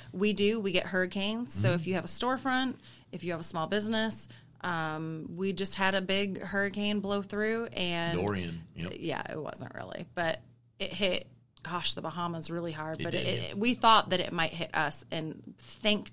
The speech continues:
Speaker 1: God we got so lucky that it did not hit us, but it could have. And it really, um, you, again, if you have a small business and you don't have flood insurance,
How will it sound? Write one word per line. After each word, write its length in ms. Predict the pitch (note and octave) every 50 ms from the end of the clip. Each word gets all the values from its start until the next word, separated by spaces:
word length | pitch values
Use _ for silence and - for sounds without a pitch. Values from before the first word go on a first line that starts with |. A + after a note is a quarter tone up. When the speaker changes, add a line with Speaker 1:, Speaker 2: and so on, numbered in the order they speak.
| - F3
Speaker 1:
God 360 | - F3+ D#3+ D3+ D3 C#3+ D#3
we 120 | E3 F3 E3
got 200 | D#3+ D3 - -
so 280 | - - - G3+ G3
lucky 340 | F#3+ F3+ E3 E3 - D#3+ E3
that 160 | D#3 D#3 D3+
it 100 | D3+ C#3+
did 180 | - E3 D3+ D3
not 200 | E3 D#3+ D3 -
hit 140 | D#3 D3+ D#3+
us, 160 | E3 F3 - - - - - -
but 100 | - G#3+
it 120 | A3+ - -
could 180 | - C4+ A#3
have. 340 | G#3+ G3 E3+ D#3+ D#3 D#3+ D#3+ -
And 280 | - E3+ E3 E3 E3 E3 - - - - - - _ _ -
it 240 | - G3 F#3+ - -
really, 720 | E3+ F3+ F#3+ G#3 A3 A3 A3 G3+ G3 F#3+ F#3+ F3+ F3 E3+ - - - - - - - -
um, 420 | F#3+ F#3+ F3 E3+ D#3+ E3 D#3 - - - _ _ _ _ - - - _ _ _ _ _ _ _ -
you, 800 | F#3 F3+ F3+ F#3+ G3+ G#3+ A3 G#3+ G#3+ G#3+ G#3+ G#3 G#3 G#3 G3+ -
again, 560 | - G3+ G3 G3+ F#3+ E3+ D#3 D3 D#3 E3 E3 - - - _ -
if 80 | F#3+ F3
you 60 | F#3
have 80 | F#3+ F3
a 20 |
small 200 | E3+ - G#3 G3+
business 400 | G3+ B3 C4+ A#3+ A#3 G#3 G#3 G#3
and 100 | F#3+ G3+
you 60 | G3
don't 160 | F#3+ G3 F#3 F#3+
have 260 | F#3+ F#3+ F#3 F#3 F#3+
flood 220 | - - C#4 C#4+ A3+
insurance, 680 | F#3+ F3+ - - D#3+ D#3+ F#3 G#3 - - - - -